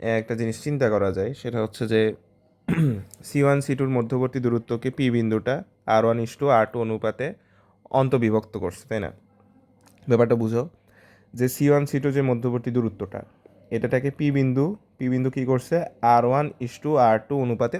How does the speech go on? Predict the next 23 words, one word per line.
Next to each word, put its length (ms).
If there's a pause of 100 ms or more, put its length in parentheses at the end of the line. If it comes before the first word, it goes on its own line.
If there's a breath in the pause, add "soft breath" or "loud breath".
(120)
অন্তবিভক্ত 580
করছে। 300
তাহলে 180
আমরা 160
এখানে 200
কি, 100
কি 120
বলতে 240
পারি? 200 (1300 loud breath)
যে 260 (1120)
পি 200
বিন্দুটা, 480 (640)
হ্যাঁ, 200 (100)
পি 180
বিন্দুটা, 440 (840)
পি 160 (460)
সি 320
ওয়ান, 280 (360)
পি 180 (300)
সি 280
টু, 200 (460)
তাই 140
না? 120